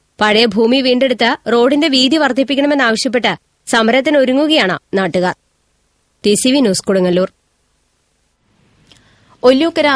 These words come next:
Speaker 2: റീജിയണൽ കേര കർഷക കോപ്പറേറ്റീവ് സൊസൈറ്റി കർഷക സേവന കേന്ദ്രത്തിന്റെ ആഭിമുഖ്യത്തിൽ നടത്തറയിൽ ആരംഭിച്ച ഞാറ്റുവേല ചന്ത ജില്ലാ സഹകരണ ബാങ്ക് പ്രസിഡന്റ് എം കെ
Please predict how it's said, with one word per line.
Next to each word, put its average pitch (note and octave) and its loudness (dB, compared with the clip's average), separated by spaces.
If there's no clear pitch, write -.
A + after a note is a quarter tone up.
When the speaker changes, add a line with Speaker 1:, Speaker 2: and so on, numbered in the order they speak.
Speaker 2:
റീജിയണൽ G#3+ -2
കേര G3 0
കർഷക F#3 -2
കോപ്പറേറ്റീവ് F#3+ -2
സൊസൈറ്റി F3 -2
കർഷക G3+ -4
സേവന F#3+ -4
കേന്ദ്രത്തിന്റെ E3+ -4
ആഭിമുഖ്യത്തിൽ F3 -4
നടത്തറയിൽ A#3 2
ആരംഭിച്ച F#3 -2
ഞാറ്റുവേല F#3+ 0
ചന്ത E3+ -4
ജില്ലാ G3 -2
സഹകരണ G3+ -4
ബാങ്ക് F#3 -2
പ്രസിഡന്റ് F3 -4
എം F3 -2
കെ F#3 0